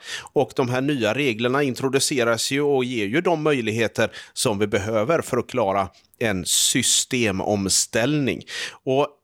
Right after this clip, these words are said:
en extra eloge till myndigheterna. De svenska myndigheterna, de harvar ju på och de, eh, gör ett, eh,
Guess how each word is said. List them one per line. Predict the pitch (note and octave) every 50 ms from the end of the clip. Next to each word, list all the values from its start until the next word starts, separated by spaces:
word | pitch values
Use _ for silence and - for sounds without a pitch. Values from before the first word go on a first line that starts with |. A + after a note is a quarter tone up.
| -
en | C#3+ C#3 C3+ C#3 C3+ -
extra | - D#3 - - - - - A#2+ A#2+ A#2+
eloge | A2+ C3+ B2 B2 A#2 A2 - -
till | - B2+ A2
myndigheterna. | A2 A2+ C3 D#3+ E3 D3+ B2+ A#2 G#2+ A2 G2+ G#2 G2 A2+ C#3 D3+ D3+ - - B2 A2 G2
De | G2 G#2
svenska | G2 - - C#3 C3 A2 - - B2
myndigheterna, | A#2+ B2 C#3 C3 A2+ G#2+ A2+ G#2+ G2 G#2 A#2+ C3 C3 - - A#2 A2 G#2+ G#2 - - - _ _ -
de | - A#2 G#2
harvar | F#2+ G#2+ A#2+ A2+ A2+ G#2+ A2+ A2+
ju | A#2 A#2
på | A#2 - - B2 A#2 A2 G2+ - - - - -
och | - - A2+ G#2+ - - - A2+
de, | G#2 A2+ G2+ G2+ G2 G2 F#2 - - - - _
eh, | - A2 G#2+ G2+ G2+
gör | G2+ A2 G#2+ G2+ F#2+ F#2+
ett, | - G2 G2 - - G#2+
eh, | G2+ F#2+ F#2+